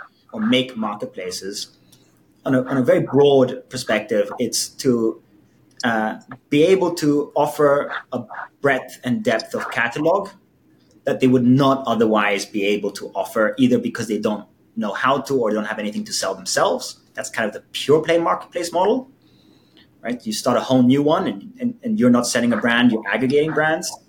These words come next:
you're aggregating products. Or because you already sell things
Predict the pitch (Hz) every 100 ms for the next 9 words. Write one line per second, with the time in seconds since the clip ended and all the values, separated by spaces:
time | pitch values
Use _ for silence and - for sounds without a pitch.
0 | _ _ - - 101 107 117 123 127 127
1 | 135 - - - _ _ _ _ _ _
2 | _ _ _ _ - 196 196 190 151 165
3 | 135 151 143 160 - - 165 196 196 120
4 | 113 151 - -